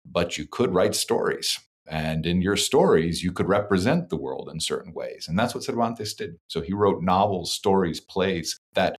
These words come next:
in each case, and this is what I argue is, is how he invented what I call fiction, modern fiction, and how modern fiction is so important and influential today. These stories were not just about a representation of the world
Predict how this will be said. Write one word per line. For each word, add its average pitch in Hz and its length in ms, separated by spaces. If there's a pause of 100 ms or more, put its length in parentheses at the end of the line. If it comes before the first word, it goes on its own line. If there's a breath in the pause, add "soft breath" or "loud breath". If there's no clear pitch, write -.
in 95 240
each 151 260
case, 120 360
and 82 100
this 104 140
is 98 40
what 87 200
I 82 80
argue 82 400
is, 71 340
is - 400
how 90 300
he 85 80
invented 80 400
what 76 160
I 76 100
call 73 240
fiction, 69 480
modern 69 400
fiction, - 540
and 71 200
how 80 300
modern 80 280
fiction 85 280
is 76 100
so 78 160
important 71 360
and 76 80
influential 78 480
today. 85 320
These 127 160
stories 143 420
were 104 380
not 98 340
just - 320
about - 520 (300)
a 87 120
representation 85 720
of 80 100
the 85 80
world 104 500